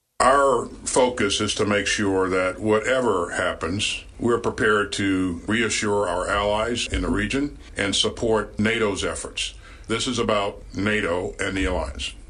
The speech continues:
I would remind you that nato is a defensive alliance. You've heard the chairman talk about the resources that nato has, and I think there are considerable resources. And again,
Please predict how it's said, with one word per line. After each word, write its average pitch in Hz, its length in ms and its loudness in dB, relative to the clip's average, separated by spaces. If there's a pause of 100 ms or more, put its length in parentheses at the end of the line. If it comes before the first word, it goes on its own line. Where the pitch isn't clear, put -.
(200)
I 101 120 0
would 98 180 0
remind 113 400 2
you 107 140 2
that 95 240 0
nato 107 380 2
is 87 160 -2
a - 40 -4
defensive 113 600 -2
alliance. 87 640 -2 (400)
You've 98 220 0
heard 117 200 4
the 101 60 -2
chairman 104 460 2
talk 107 260 0
about 98 240 0
the 95 80 0
resources 104 720 0
that 90 340 -2
nato 95 640 0
has, 113 540 -2 (240)
and 101 160 0
I 98 120 0
think 98 440 -4
there 95 160 0
are 90 80 0
considerable 107 640 2
resources. 90 880 -2 (200)
And 92 120 -2
again, 90 520 0